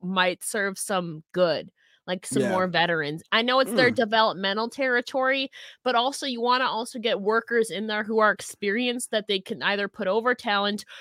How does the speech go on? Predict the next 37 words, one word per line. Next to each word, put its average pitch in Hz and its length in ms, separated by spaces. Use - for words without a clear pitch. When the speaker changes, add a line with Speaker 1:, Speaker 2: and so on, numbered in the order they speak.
Speaker 1:
or 285 160
give 262 180
the 254 80
talent 233 420
some 254 120
more 226 220
experience 226 720
and 202 200
be 214 120
able 214 180
to 226 120
work 202 180
with 226 140
somebody 202 280
who's 202 180
proven 196 440
and 196 160
safe 180 340
in 170 140
the 160 80
ring. 202 220
Not 180 200
saying 180 200
that 175 160
the 151 80
competitors 175 580
are 175 60
unsafe, 220 580
but 220 100
I 208 120
feel 214 200
like 202 220
it 190 60
would 185 180
give 190 220
them, 190 200
like, 175 300